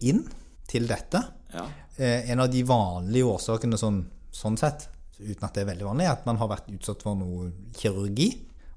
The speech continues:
Speaker 1: og har fått bakterier inn i kroppen som ikke skal være der. Og behandlingen er jo, altså, dette presenterer seg veldig, veldig fort. Og så er det sykebil til sykehuset og intensivbehandling som gjelder.
Speaker 2: Ja.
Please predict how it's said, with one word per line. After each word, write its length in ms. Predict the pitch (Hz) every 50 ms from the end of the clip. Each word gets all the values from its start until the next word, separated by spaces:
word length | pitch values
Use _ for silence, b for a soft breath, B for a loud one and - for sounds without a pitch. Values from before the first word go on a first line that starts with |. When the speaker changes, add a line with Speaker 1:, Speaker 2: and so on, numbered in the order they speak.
| b 123
Speaker 1:
og 100 | 120 -
har 140 | - 135
fått 100 | - -
bakterier 640 | - 127 113 - - 110 104 101 113 113 113 117 117 113
inn 200 | 107 104 104 104 117
i 40 | 123
kroppen 360 | - 139 139 139 - 190 175
som 100 | - 151
ikke 180 | 107 87 95 98
skal 140 | - 117 104
være 160 | 87 76 69
der. 120 | 64 - - - - - - - - - - - - 131
Og 320 | 131 139 151 151 147 -
behandlingen 500 | 135 131 131 117 113 127 147 147 156 131
er 120 | 113 110 120
jo, 320 | 127 135 131 117 104 90 - - - - - -
altså, 220 | 117 - 131 123 - 113 123
dette 260 | 113 110 - - 139
presenterer 520 | - - 135 - - 139 - 120 104 110
seg 320 | - 131 117 113 104 110 107
veldig, 200 | 110 104 90 92
veldig 180 | 107 104 101 -
fort. 340 | - 214 254 - - - - - - - - - - - - - - - - - - - - -
Og 100 | 120 107
så 260 | - - 127 135 127 104 92
er 40 | 95
det 420 | 123 123 120 120 113 110 101 92 - - -
sykebil 540 | - - - 151 120 147 - 139 151 165 175
til 160 | - - 131 135
sykehuset 500 | - - 101 - - 120 123 135 - - 135
og 120 | 107 104
intensivbehandling 1040 | 107 107 - - 120 110 - - 107 98 90 98 110 107 104 110 107 95 92 95 98
som 140 | - 98 95
gjelder. 280 | 80 73 71 71 69 - - - - - -
Speaker 2:
Ja. 120 | - -